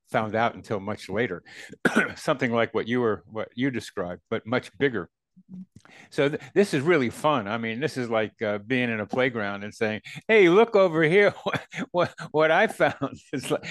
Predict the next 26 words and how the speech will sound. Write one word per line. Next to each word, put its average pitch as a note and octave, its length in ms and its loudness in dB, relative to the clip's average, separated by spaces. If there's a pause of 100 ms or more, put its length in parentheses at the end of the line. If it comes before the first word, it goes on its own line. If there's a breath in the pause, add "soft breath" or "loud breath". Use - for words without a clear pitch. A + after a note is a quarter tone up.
(160)
"Hey, G#3+ 120 4
what A3+ 200 6
is B3+ 140 2
this?" G#2 220 -2
And A#2+ 80 -6
you A#2+ 60 -4
pick D3+ 240 -2
it B2 80 2
up B2 140 2
and A#2 100 -4
go, A2+ 120 0
"I D#3 120 0
don't A3 120 0
know G3 120 0
what C#3 160 2
it C3+ 60 -2
is. D3 160 -4 (300 loud breath)
What E3+ 100 2
do F3+ 80 2
you G#3+ 80 2
think C3 240 -4
it G#2+ 100 -4
is?" F#2+ 160 -10
It's A2+ 140 -10
kinda B2+ 240 0
like A#2 180 2